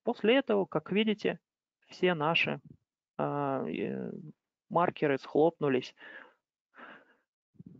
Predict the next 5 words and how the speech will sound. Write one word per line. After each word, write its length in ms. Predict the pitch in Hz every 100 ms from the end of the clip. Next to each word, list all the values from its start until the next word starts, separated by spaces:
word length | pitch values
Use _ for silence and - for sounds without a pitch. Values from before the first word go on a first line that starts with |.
| - -
в 640 | 147 147 147 160 151 147 - _ _ _ _
один 440 | 156 151 208 320 349 - _
с 80 | -
соответствующими 840 | 214 214 214 214 196 - 190 180 175
позициями. 760 | - 190 175 180 - 156 147